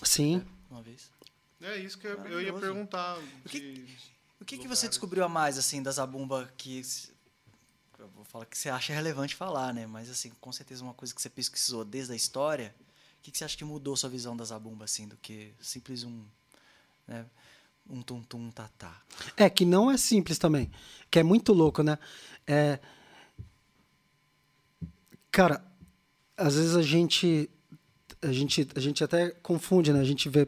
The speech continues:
Speaker 1: sei lá, um trio que tá tocando na saída do metrô.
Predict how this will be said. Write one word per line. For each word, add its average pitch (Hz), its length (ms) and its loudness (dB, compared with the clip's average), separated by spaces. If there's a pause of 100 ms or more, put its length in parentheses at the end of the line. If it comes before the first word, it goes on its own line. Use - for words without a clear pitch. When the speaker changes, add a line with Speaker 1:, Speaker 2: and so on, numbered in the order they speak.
Speaker 1:
sei 160 120 0
lá, 123 180 -4 (1120)
um 233 160 10
trio 233 360 8
que - 80 -8
tá 214 120 8
tocando 202 400 6
na 196 100 6
saída 202 320 2
do 220 100 2
metrô. 170 460 2